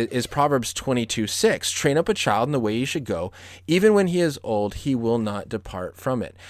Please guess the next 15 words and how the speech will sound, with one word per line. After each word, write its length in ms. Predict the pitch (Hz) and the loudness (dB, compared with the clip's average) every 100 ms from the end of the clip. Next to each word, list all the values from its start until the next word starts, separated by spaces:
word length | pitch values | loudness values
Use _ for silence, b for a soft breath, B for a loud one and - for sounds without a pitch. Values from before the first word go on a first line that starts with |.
| B B | B B
Now, 100 | 156 | 0
the 140 | 151 143 | 0 0
first 680 | - - 190 208 233 - - | -6 -2 0 4 4 2 -2
important 880 | 165 143 - - 185 202 196 196 175 | -2 -2 -6 -2 2 2 0 -4 -4
thing 280 | - 170 156 | -4 -2 0
that 80 | |
we 120 | 147 147 | 0 -2
have 520 | - - 214 185 190 | -4 -6 -4 -4 -2
to 140 | - | -2
understand 680 | - 156 147 135 - 143 131 | -2 0 0 -2 0 2 4
when 120 | 120 | 2
it 80 | 117 | 0
comes 220 | - 131 | -2 -4
to 100 | - | 0
interpretation 840 | 127 113 139 131 - 135 123 - 87 | 0 2 -2 -2 0 0 0 -2 -6